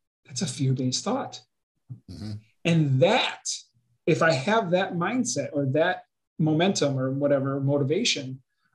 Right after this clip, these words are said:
Speaker 1: I realize, wait a minute, that's when I don't connect with my kids.
Speaker 2: Yeah. Oh yeah. You,
Speaker 1: That's
Speaker 2: you were able to draw the connection directly. Like
Speaker 1: I was a hundred percent. Like I, I would, you know, whether it was, uh,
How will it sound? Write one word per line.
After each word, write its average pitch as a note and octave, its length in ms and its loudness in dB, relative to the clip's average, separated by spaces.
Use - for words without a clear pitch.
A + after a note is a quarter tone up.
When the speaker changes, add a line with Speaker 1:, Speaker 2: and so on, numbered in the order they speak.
Speaker 1:
I E3+ 60 6
realize, F3+ 760 4
wait F#3+ 160 0
a - 20 -4
minute, C3 260 -8
that's - 220 -6
when F3+ 100 -2
I D3 80 0
don't C#3 340 -6
connect D3 280 -8
with C3+ 100 -4
my C#3 100 -8
kids. - 600 -6
Speaker 2:
Yeah. - 160 -10
Oh B2+ 100 -2
yeah. B2+ 260 -2
You, G#2+ 80 -10
Speaker 1:
That's - 440 2
Speaker 2:
you D3 100 -8
were C#3+ 100 -6
able B2+ 160 -6
to A2 60 -8
draw A2 320 -2
the A#2 80 -6
connection G2 560 -10
directly. F2 400 -10
Like D#2 200 -8
Speaker 1:
I F3+ 100 6
was G3+ 320 6
a D3+ 60 0
hundred F#3+ 180 2
percent. F3+ 320 0
Like D3 200 -2
I, D#3 120 8
I D#3+ 180 2
would, D#3 220 4
you E3+ 60 -8
know, C#3+ 340 -6
whether D#3+ 300 4
it D#3+ 100 4
was, D3+ 280 4
uh, D3 220 0